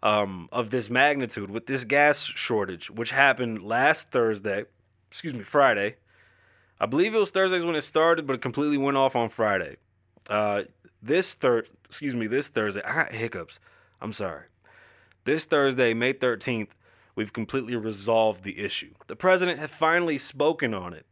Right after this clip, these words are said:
earlier that day. Um, he hadn't said anything. Been very quiet about the whole thing. It's kinda scary.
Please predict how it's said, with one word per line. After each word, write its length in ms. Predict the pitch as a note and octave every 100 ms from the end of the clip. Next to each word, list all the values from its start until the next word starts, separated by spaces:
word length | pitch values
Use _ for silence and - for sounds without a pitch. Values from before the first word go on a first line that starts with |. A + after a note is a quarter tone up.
| -
earlier 420 | C3 C#3+ C3+ B2
that 240 | A#2 G#2
day. 220 | F#2+ E2+ - _ _ _ _ - -
Um, 280 | B2 C3 B2
he 180 | D#3 F#3
hadn't 300 | G3 G#3+ A3
said 160 | G3
anything. 420 | F#3+ G3+ D3 F#2+ - _ _ _ _ _ _ - -
Been 160 | D3+
very 220 | D3 F#3 F#3
quiet 320 | D3+ D3+ D#3
about 140 | B2
the 60 | A2+
whole 140 | C3+
thing. 300 | B2 C3+ C3+ - - -
It's 100 | -
kinda 180 | F#3 F3+
scary. 440 | - D3 B2 F2+